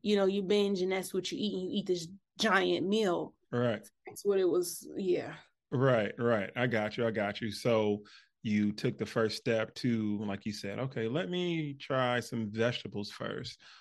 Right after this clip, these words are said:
Speaker 2: What were
Speaker 1: Mm-hmm.
Speaker 2: any other additional steps in addition to that?
Speaker 1: Well, yeah,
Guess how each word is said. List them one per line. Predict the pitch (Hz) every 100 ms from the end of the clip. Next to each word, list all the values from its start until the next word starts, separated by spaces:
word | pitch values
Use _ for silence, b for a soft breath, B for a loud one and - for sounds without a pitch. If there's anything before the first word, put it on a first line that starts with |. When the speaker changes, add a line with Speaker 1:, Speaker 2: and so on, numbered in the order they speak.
| b
Speaker 2:
What | 127 127 117
were | 120 113 110 110
Speaker 1:
Mm-hmm. | -
Speaker 2:
any | 131 131 131
other | 135 120 113 127
additional | 110 113 - 110
steps | - 113 104 - - - _ _ -
in | 113
addition | 107 110 120
to | 107
that? | 104 101 - _ _ _ _
Speaker 1:
Well, | 262 302 302 269 254 - -
yeah, | 285 262